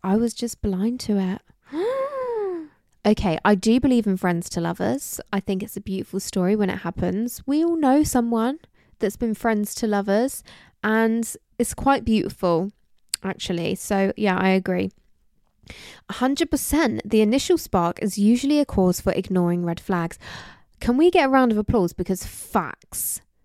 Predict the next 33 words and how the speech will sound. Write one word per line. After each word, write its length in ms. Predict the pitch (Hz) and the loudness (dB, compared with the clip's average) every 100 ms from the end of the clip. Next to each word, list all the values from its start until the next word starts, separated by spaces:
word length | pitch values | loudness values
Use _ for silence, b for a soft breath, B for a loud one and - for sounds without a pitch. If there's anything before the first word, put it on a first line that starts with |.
| _ _ | _ _
Facts. 580 | _ - 185 - - - - | _ -6 -6 -6 -12 -14 -6
It's 180 | 294 - | -4 0
true, 240 | 427 370 | 4 6
isn't 260 | 196 202 165 | 4 2 -2
it? 420 | 220 320 359 226 b b b | 0 0 -2 -6 b b b
Like, 240 | 240 233 - | -2 -2 -4
when 280 | 220 277 311 | 0 2 2
there's 200 | 311 277 | 0 2
red 200 | 277 - | 0 0
flags, 640 | - 214 165 220 233 - - _ _ _ _ _ | 0 0 0 -2 -4 -14 -18 _ _ _ _ _
it's 240 | - 202 | -2 0
easy 320 | 262 302 285 | 2 4 4
to 120 | 254 262 | 4 2
ignore 360 | 247 269 269 | 2 2 4
them 420 | 202 175 190 269 - b b b b | 4 4 2 -2 -8 b b b b
when 540 | 190 196 190 196 190 - - | 2 4 4 2 -2 -8 -16
you 200 | 202 214 | -4 0
just 200 | 208 - | 0 0
get 160 | - | 2
butterflies 420 | 208 - 202 190 | 2 0 2 0
when 80 | 190 | 2
you 80 | 190 | 2
look 180 | 190 214 | 2 0
at 100 | - | 2
them 380 | 180 180 185 185 | 4 4 4 0
and 640 | - 170 170 175 175 180 - b b b b - - _ 185 | 2 2 2 0 -2 -4 -10 b b b b -20 -20 _ -16
fanny 300 | - 196 185 | -4 0 2
flutters 640 | 180 190 - 175 180 180 - - | 2 2 2 2 2 0 -4 -4
and 340 | 175 170 180 185 | -2 0 0 0
you 80 | |
just 180 | 185 185 | -2 -4
think, 180 | 190 175 - | -4 -2 -2
"Oh, 880 | 196 190 - 202 214 190 180 B | -4 -8 -2 2 2 0 -4 B